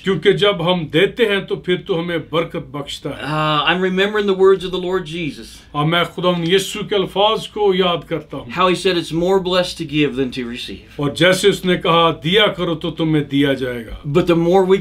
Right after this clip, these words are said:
Speaker 2: give,
Speaker 1: जितना हम ज्यादा देते हैं,
Speaker 2: the more you bless us.
Speaker 1: उतना ही ज्यादा खुदा बाप तो हमें
Speaker 2: So, Fa-,
Speaker 1: बरकत देता है।
Speaker 2: Father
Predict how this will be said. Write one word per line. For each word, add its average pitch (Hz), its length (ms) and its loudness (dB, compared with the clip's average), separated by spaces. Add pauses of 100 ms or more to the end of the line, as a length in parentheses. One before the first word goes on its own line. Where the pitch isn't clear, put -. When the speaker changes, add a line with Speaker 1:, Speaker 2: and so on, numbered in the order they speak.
Speaker 2:
give, 208 260 4 (420)
Speaker 1:
जितना 190 400 -2
हम 180 240 0
ज्यादा 185 360 2
देते 190 340 0
हैं, 160 480 -6
Speaker 2:
the 139 160 -4
more 139 220 -2
you 127 140 -6
bless 104 300 -12
us. - 160 -14
Speaker 1:
उतना 220 280 -2
ही 196 140 2
ज्यादा 165 300 0
खुदा 160 260 -4
बाप 147 380 -2
तो 135 60 -12
हमें 143 320 -4
Speaker 2:
So, - 280 -12
Fa-, 147 60 0
Speaker 1:
बरकत 147 320 0
देता 123 280 -8
है। - 160 -16
Speaker 2:
Father 180 420 0